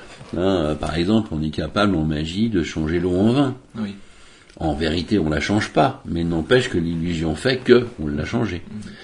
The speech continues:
Speaker 1: Et ben après, des scientifiques ont essayé vraiment de comprendre chimiquement comment on pouvait, par exemple, changer l'eau en vin.
Speaker 2: Mhm.
Speaker 1: Donc là, c'est parti de la magie vers la science.
Speaker 2: Mhm.
Speaker 1: De la même façon que je crois que la magie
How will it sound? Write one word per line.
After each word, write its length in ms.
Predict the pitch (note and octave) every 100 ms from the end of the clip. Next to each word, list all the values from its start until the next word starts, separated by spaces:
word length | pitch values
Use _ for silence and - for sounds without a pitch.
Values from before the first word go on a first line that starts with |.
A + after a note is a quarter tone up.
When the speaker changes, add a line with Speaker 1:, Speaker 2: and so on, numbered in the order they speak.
| - - -
Speaker 1:
Et 20 |
ben 120 | - -
après, 220 | - B2
des 120 | G2
scientifiques 580 | D2+ E2+ C#2 - C3+ -
ont 80 | E2+
essayé 420 | E2 F2 F2+ A2+
vraiment 600 | G2+ F#2 F2+ A2+ D3+ E3+
de 120 | G2
comprendre 800 | E2+ F#2 F2+ - A#2 C#3+ D#3 D#3 - - - -
chimiquement 920 | - A2+ A2 G#2 - A2+ C3 F3+ F3+ -
comment 380 | G2 G2 B2 D3
on 80 |
pouvait, 400 | - G#2 F#2+ D#3
par 240 | - D#2+ D#2+
exemple, 260 | E2+ C3+
changer 300 | - E2+ F#2+
l'eau 160 | G2+ F2
en 80 | A#2+
vin. 220 | D2+ F2+ - -
Speaker 2:
Mhm. 80 | G#2 F#2 - - - - -
Speaker 1:
Donc 140 | F#2
là, 100 | A#2
c'est 160 | B2+ G#2
parti 640 | - A2 - - D#3+ F3 F3 - - - - D#2 D#2+ F#2+
de 100 | B2
la 240 | C#3+ A2+
magie 500 | F#2+ F2+ F2+ A#2 F#3+ E3+ - - _
vers 240 | - F2+ G#2+
la 120 | A#2
science. 480 | B2 A2 G2 - -
Speaker 2:
Mhm. 80 | F#2 - - -
Speaker 1:
De 60 | F#2+
la 120 | F2+
même 200 | F#2 E2+
façon 360 | E2+ D2+ D3 F3
que 60 |
je 100 | A#2
crois 240 | E2 - C2+
que 140 | -
la 60 | E2
magie 580 | F2 F#2+ F#2+ A#2+ F3+